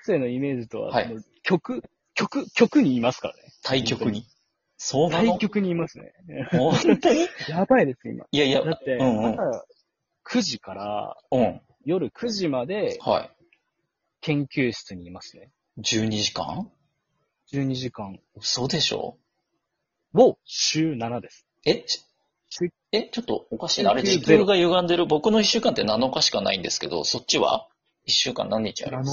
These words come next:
Speaker 1: 七日なんですよね。
Speaker 2: 全部じゃん。
Speaker 1: 七日なんですよ。
Speaker 2: そ-、
Speaker 1: そうなんですよ。
Speaker 2: そんなブラックな学校ある？
Speaker 1: や、やばいですよ。
Speaker 2: <laughs>
Speaker 1: 本当に。
Speaker 2: えぐい。
Speaker 1: 早く就職したい。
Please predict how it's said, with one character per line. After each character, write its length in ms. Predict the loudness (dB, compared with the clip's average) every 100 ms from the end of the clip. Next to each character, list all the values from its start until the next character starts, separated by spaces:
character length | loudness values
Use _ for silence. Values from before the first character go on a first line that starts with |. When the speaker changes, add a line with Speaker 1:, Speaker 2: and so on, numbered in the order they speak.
| -4
Speaker 1:
七 0 |
日 180 | -4 -4
な 140 | -4
ん 80 | -6
で 100 | -10
す 160 | -14
よ 120 | -16 -14
ね。 500 | -14 -14 -16 -16 -6
Speaker 2:
全 220 | 0 0
部 120 | 2
じ 100 | -2
ゃ 60 | -4
ん。 40 | -10 _ -20 _ -18
Speaker 1:
七 280 | -14 -14 -14
日 200 | -14 -12
な 140 | -14
ん 80 | -16
で 100 | -20
す 160 | -20
よ。 60 | -8
Speaker 2:
そ-、 160 | -6 -4
Speaker 1:
そ 80 | -6
う 40 |
な 120 | -8 -12
ん 100 | -12
で 80 |
す 140 | -6 2
よ。 60 |
Speaker 2:
そ 40 | 4
ん 160 | 6
な 140 | 4 2
ブ 120 | 0
ラ 80 | 0
ッ 80 | -2
ク 140 | -4
な 100 | -2
学 260 | -2 -4 -6
校 280 | -4 -2 0
あ 40 |
る？ 140 | -2 -4 -8 -12 _ -4 0 2 2 -2 -4 -6 -10
Speaker 1:
や、 120 | -12 -8
や 40 | -6 -8
ば 260 | -8 -6 -4
い 80 | -4
で 140 | -6
す 180 | -8 -12
よ。 120 | 0
Speaker 2:
<laughs> 480 | 0 0 -6 -6 -14
Speaker 1:
本 360 | -16 -16 -18 -20
当 60 | -18
に。 160 | -18 -16 -4 -2 0 -4 -6 0
Speaker 2:
え 240 | 4 4
ぐ 180 | 4 4
い。 20 |
Speaker 1:
早 140 | 4 2
く 120 | -6
就 400 | -6 -4 -2 -2
職 260 | -4 -2 -2
し 160 | -2
た 100 | -4
い。 120 | -8